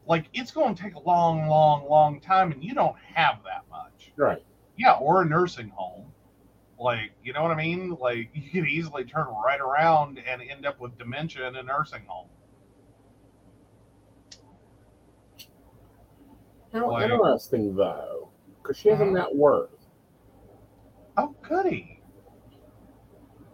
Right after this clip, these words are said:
Speaker 1: Like, she's been banking up her prison work money?
Speaker 2: No, you know, 'cause there's inheritance and all that to play, that goes into play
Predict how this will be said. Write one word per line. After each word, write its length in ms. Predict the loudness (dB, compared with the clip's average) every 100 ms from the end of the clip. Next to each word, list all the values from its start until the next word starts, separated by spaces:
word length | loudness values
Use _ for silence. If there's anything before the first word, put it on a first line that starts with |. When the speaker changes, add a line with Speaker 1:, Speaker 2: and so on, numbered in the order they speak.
| -20 -20 _ -20 -20 _ _ -20 -20 -20 -20 -20 -20 -20 _ _ -14 -4
Speaker 1:
Like, 360 | -2 -2 -6 -16
she's 200 | -20 -14
been 220 | -14 -14 -18 -20 -14 -6
banking 320 | -6 -4 -2
up 200 | -2 -4
her 160 | -8 -10 -12 _ -20 -14
prison 380 | -4 -4 -4 -4
work 260 | -4 -4 -2
money? 400 | 0 0 -4 -12 -20 -20 -20 -20 -20 -20 -20 -20 -20 -20 _ 0
Speaker 2:
No, 520 | 4 4 4 6 4
you 200 | 4 0
know, 180 | 0 -2
'cause 260 | -2 -2
there's 220 | 0 -2
inheritance 760 | -2 0 4 6 6 2 -2 -2
and 120 | 0
all 140 | 0 2
that 260 | 2 0
to 60 | -4
play, 480 | -8 -4 -4 -6 -8
that 160 | -8 -2
goes 220 | 0 0
into 140 | 0 -6
play 320 | 0 0 0